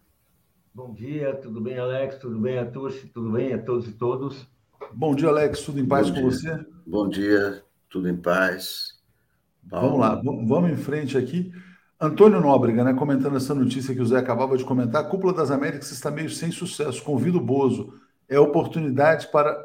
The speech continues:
Speaker 2: Biden colocá-lo no colo. Mas é interessante, viu? Vou passar pra vocês, até pra gente começar por esse assunto. O Bolsonaro tava dizendo, "Não, não sei o quê, eu não vou." Ele queria um tratamento especial do Joe Biden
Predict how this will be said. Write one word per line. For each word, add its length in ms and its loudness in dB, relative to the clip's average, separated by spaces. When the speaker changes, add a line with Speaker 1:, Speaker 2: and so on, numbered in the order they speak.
Speaker 2:
Biden 640 2
colocá-lo 680 -2
no 140 -6
colo. 500 0
Mas 180 2
é 40 10
interessante, 640 2
viu? 260 4
Vou 160 4
passar 280 2
pra 140 -2
vocês, 320 0
até 140 -2
pra 140 -10
gente 180 -8
começar 400 -2
por 180 -2
esse 180 0
assunto. 360 -6
O 40 -20
Bolsonaro 440 -4
tava 140 -4
dizendo, 180 -4
"Não, 200 0
não 80 -2
sei 160 -2
o 60 -2
quê, 160 -4
eu 100 0
não 160 -2
vou." 220 8
Ele 100 4
queria 260 -2
um 60 2
tratamento 500 -2
especial 540 -2
do 120 0
Joe 160 4
Biden 440 -2